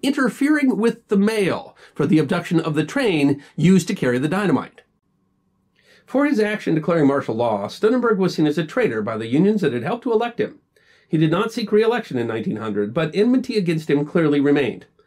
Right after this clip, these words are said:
Five years later, when he was killed by the booby trap on his gate, the W F M immediately fell under suspicion in the assassination.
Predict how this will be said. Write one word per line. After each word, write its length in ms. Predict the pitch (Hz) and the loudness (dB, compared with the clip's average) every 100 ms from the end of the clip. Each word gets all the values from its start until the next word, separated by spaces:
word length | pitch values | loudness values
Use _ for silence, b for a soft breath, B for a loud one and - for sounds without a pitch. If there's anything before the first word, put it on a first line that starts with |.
| b b b | b b b
Five 220 | - 135 131 | -4 -2 0
years 180 | 143 | 0
later, 360 | 147 214 139 113 | 2 0 0 -2
when 100 | 123 | -2
he 80 | 127 | -2
was 140 | 131 | -2
killed 240 | - 170 165 | 0 0 0
by 100 | 160 | 0
the 80 | |
booby 240 | 160 208 214 | 2 2 2
trap 240 | 214 202 | -2 0
on 80 | 196 | 2
his 160 | 202 180 | 2 0
gate, 340 | 190 110 - | -2 -2 -8
the 160 | - 156 | -6 -2
W 340 | 185 208 240 | 0 0 0
F 140 | 214 208 | 0 2
M 120 | 202 | 2
immediately 600 | - 190 190 247 208 190 | 2 2 2 0 2 0
fell 280 | 196 196 180 | 2 -2 0
under 140 | 180 | -2
suspicion 640 | 180 208 - 277 117 110 151 | -2 -4 -4 -4 -4 -6 -2
in 120 | 165 | 0
the 100 | 165 | 2
assassination. 680 | 170 127 - 156 175 - | 0 -8 -4 -2 -2 -6